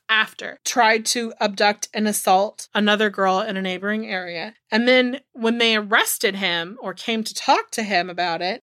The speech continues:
he confessed to three other murders in the Fort Worth area, just, like, blah, blah, blah, blah. And during that time, they interview him and they interview him. And one of the things he says, because this is,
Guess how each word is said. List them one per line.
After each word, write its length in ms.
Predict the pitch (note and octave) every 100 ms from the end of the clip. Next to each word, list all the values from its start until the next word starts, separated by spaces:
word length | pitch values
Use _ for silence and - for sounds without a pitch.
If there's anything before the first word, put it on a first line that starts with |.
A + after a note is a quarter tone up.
| _
he 160 | C#4+
confessed 580 | C4+ D4+ C#4+ D4 D4 -
to 80 | C#4
three 420 | - - C4+ D4
other 240 | C#4+ C4 A#3+
murders 640 | A#3+ D4+ B3 G#3 G#3 - -
in 400 | A3 A3+ A#3 A#3
the 100 | A#3
Fort 320 | A3 G#3+ G#3+
Worth 180 | G#3 F#3+
area, 320 | D4 C4 F3
just, 200 | E3+ E3+
like, 180 | F#3+ F3+ _
blah, 140 | F#3 F3
blah, 140 | C#4+
blah, 140 | D4
blah. 200 | G3 D#3 - _ _ -
And 640 | A#3+ B3 A#3+ A#3+ B3 A3+ _ A3
during 260 | A3+ D4 D4
that 180 | D4+ -
time, 540 | C#4+ B3 A#3+ C4 D4 _ _
they 220 | A3+ B3 C#4+
interview 420 | A#3+ B3+ B3 B3+ B3+
him 260 | B3+ B3
and 100 | A3+
they 120 | G#3 -
interview 380 | A#3 A#3+ A#3+ A#3+
him. 320 | A3+ A3+ A3 -
And 160 | A3+
one 160 | B3 F4+
of 60 |
the 80 | G4
things 300 | F#4 D#4 C#4
he 160 | - B3
says, 800 | - E4 F4 A#3 F#3+ F#3+ - - _ -
because 240 | B3 C4+
this 160 | C#4+ D#4+
is, 320 | D4+ -